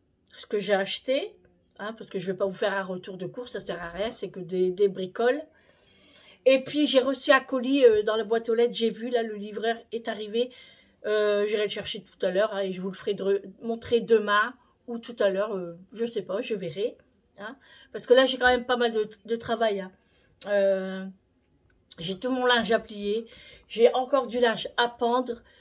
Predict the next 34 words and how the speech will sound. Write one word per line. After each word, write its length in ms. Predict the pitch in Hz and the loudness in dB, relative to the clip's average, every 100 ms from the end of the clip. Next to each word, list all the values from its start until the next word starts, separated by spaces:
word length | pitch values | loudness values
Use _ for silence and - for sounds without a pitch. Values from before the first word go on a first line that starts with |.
| _ | _
je 180 | - 196 | -10 2
vais 80 | 233 | 4
en 120 | 262 | 6
mettre 340 | 277 277 - 254 | 4 2 0 2
dehors 480 | 247 240 254 262 _ _ _ _ _ | 10 10 10 2 _ _ _ _ _
parce 240 | 226 - - | -8 -8 -6
qu'il 180 | 233 | -6
fait 140 | - 220 | -2 -2
beau, 240 | 185 214 - _ - | 0 -2 -2 _ -16
il 120 | 220 | -10
fait 140 | 202 233 | -2 2
pas 160 | 233 | 2
froid 240 | 233 247 240 | 0 2 2
du 180 | 208 202 | 0 -12
tout, 220 | 233 254 | -6 -6
il 80 | 247 | -4
fait 140 | 220 | -8
beau, 340 | 175 220 262 - _ - | -4 -2 -2 -6 _ -10
il 40 | |
y 40 | 208 | -4
a 60 | |
un 80 | 214 | -4
petit 300 | 220 - 254 | -6 -16 -12
peu 160 | 262 269 | -2 -2
de 100 | 202 | 0
vent 280 | 202 254 254 | 0 2 2
mais 180 | 233 | -2
léger 640 | 226 262 285 285 226 254 269 - | -4 -4 -2 -2 -4 -4 -4 -6
pour 140 | 233 | -6
le 140 | 233 233 | 0 0
linge, 360 | 233 240 233 _ _ _ - | 0 -2 -6 _ _ _ -20
ça 140 | - 233 | -16 -14
sera 440 | - 233 226 - _ - _ _ - | 0 2 2 0 _ -20 _ _ -2
impeccable. 720 | 247 254 240 240 254 285 208 | -2 0 -2 0 0 0 -6